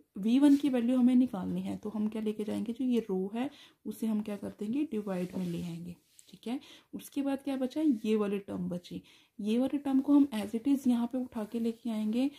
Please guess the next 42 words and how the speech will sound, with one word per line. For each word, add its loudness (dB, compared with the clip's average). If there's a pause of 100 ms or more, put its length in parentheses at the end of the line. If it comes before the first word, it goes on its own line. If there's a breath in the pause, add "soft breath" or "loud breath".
(260 loud breath)
लेकिन 0
हम 6
यहाँ 2
पे -6
क्या -2
करेंगे, -4
देखो -4 (760 loud breath)
लेफ्ट -2
हैंड 0
साइड -4
पे -4
लेके 2
आएंगे, -4
क्योंकि -4
ये 4
मल्टीप्लाई 2
में 4
है -2
तो -6
ये -2
पूरे -2
टर्म 2
डिवाइड 0
होनी -4
चाहिए -6
थी, -12 (400 loud breath)
लेकिन 0
हम 4
इसे 2
डिवाइड 2
करने 0
की -6
बजाय 0
क्या -4
लिख -4
देंगे, 0 (140)
पावर 0
में 4
माइनस 2
वन -2
लिख -10
देंगे। -16